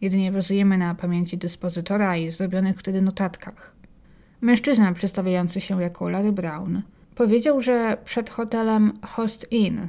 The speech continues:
na obrzeżach Harrisburga zaparkowany jest pomarańczowy samochód. I w tym samochodzie znajduje się bardzo chora kobieta, która pilnie potrzebuje pomocy. W to miejsce więc zostaje odesłana policja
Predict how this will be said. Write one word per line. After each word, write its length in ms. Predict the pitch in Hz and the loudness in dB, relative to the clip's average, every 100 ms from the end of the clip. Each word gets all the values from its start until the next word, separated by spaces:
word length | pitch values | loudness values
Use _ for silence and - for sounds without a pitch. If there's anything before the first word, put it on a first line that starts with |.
| - | -4
na 280 | 185 185 - | -4 -4 -4
obrzeżach 480 | 196 226 214 175 | -2 0 0 -2
Harrisburga 880 | - 185 175 190 185 175 170 180 233 - - - - - - | -4 -6 -4 -4 -6 -4 -4 -2 -4 -10 -20 -20 -20 -20 -8
zaparkowany 640 | 196 208 240 220 240 269 277 | -2 0 0 0 2 4 6
jest 320 | 269 262 - | 6 4 -2
pomarańczowy 880 | - 254 254 254 240 247 247 247 240 | -2 0 2 2 2 2 4 4 4
samochód. 680 | 240 220 165 - - - - - - - - | 4 2 2 -4 -14 -18 -20 -20 -20 -20 -6
I 200 | - 202 | 2 2
w 60 | 190 | 2
tym 160 | 262 269 | 2 2
samochodzie 440 | 277 262 262 254 | 2 4 4 4
znajduje 420 | 247 226 233 240 | 2 2 4 2
się 260 | 240 226 208 | 2 4 4
bardzo 320 | 220 240 247 | 4 0 -2
chora 280 | - 214 214 | 0 0 0
kobieta, 480 | 214 208 175 160 151 | 0 -2 -2 -6 -12
która 440 | - - 190 175 | -10 -6 -6 -6
pilnie 460 | 175 240 247 247 247 | -6 0 4 4 2
potrzebuje 640 | 214 208 196 196 185 180 | -4 -6 -6 -4 -4 -4
pomocy. 640 | - 196 170 160 - - - _ _ - _ _ _ - - _ | -6 -6 -6 -8 -14 -14 -18 _ _ -20 _ _ _ -20 -20 _
W 40 | - | -4
to 120 | 240 | 0
miejsce 340 | 233 233 226 | 2 2 0
więc 220 | 214 208 | 2 2
zostaje 420 | 196 185 185 180 175 | 2 -4 -8 -6 -6
odesłana 480 | 180 - 175 165 | -6 -6 -4 -4
policja 640 | 165 190 226 214 226 220 | -4 -4 -4 -2 -2 0